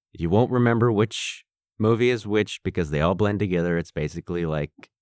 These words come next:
a nine-hour movie, but they're awesome. And so watch 'em all together, even the fourth Bourne movie, which I still think is good. Watch 'em all together. You will have a great time.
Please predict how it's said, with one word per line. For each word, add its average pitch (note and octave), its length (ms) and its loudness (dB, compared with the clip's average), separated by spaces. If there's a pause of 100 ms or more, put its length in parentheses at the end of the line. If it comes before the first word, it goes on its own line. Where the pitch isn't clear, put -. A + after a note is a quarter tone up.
(120)
a D#2+ 60 -6
nine-hour D2+ 440 -2
movie, D#2+ 420 -2 (800)
but G2+ 260 4
they're F2+ 200 2
awesome. - 300 -6 (680)
And F2 520 -2 (100)
so F2+ 220 -2
watch G2+ 280 2
'em C3+ 140 2
all B2 120 0
together, A2+ 600 0 (480)
even C3 360 4
the B2 80 2
fourth A2+ 500 0 (100)
Bourne F#2+ 480 -2
movie, F2+ 460 0 (100)
which - 460 -12 (240)
I D#2+ 140 0
still F#2 220 -2
think F2+ 200 -2
is F#2 100 -4
good. D2+ 360 0 (240)
Watch A2+ 200 2
'em A#2 100 2
all A2 100 4
together. F#2+ 520 0 (280)
You E2+ 100 -2
will E2 120 -2
have D#2+ 460 -2 (300)
a D#2+ 100 -4
great D2 420 -4
time. - 300 -8